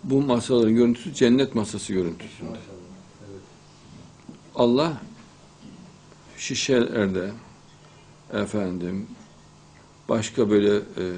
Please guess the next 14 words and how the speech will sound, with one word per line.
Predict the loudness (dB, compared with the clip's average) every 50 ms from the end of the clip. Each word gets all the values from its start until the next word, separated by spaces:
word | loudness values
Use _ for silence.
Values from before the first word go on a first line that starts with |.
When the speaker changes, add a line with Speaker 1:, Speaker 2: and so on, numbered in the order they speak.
| -10 -12 -12
Speaker 1:
süslü | -12 -12 -8 -4 -4 -4 -4 -4 -4 -2 0 0 0 -2 -8 -14 -14
kupalarda | -12 -12 -6 -2 0 2 2 2 2 0 0 -4 -4 -6 -6 -8 -12 -16 -20 -20 -20 -20 -20 -20 -20 -20 -20 -20 -20 -20 -20 -20 -20 -20 -20 -20 -20 -20 -20 -20 -20 -14 -8 -6
içki | -4 -4 -4 -2 2 4 6
dağıtımı | 6 6 4 2 0 0 0 2
olacağını | 2 0 0 -2 -4 -4 -4
söylüyor | -6 -6 -6 -4 -4 -6 -8 -10 -14 -20 -20 -20 -18 -18 -16 -14
Kur'an'da. | -6 -4 -2 0 0 0 -2 -6 -10 -14 -18 -20 -20 -20 -20 -20 -20 -20 -20 -20 -20 -20 -20 -20 -20 -20 -20 -20 -20 -20 -20 -20 -20 -20 -20 -20 -20 -20 -10 -2 2
Ve | 4 4 4 2 -2 -12 -6 -4
üstleri | -4 -4 0 4 6 8 8
mühürlü | 8 8 8 8 8 8 8 6 6 6
diyor. | 4 0 -2 -4 -10 -16 -20 -20 -20 -20 -20 -20 -20 -20 -20 -20 -20 -20 -20 -20 -20 -20 -20 -20 -20 -20 -20 -20 -20 -20 -20 -20 -20 -20 -20 -20 -20 -20 -20 -20 -20 -20 -12 -2 4
Ibrıklarla | 4 4 6 4 2 2 4 6 6 6 6 6 4 0 -2 -6 -10 -12 -10
veyahut | -8 -6 -6 -6 -8 -10 -12 -14 -18 -20 -20 -20 -20 -20 -20 -16 -14
yani | -14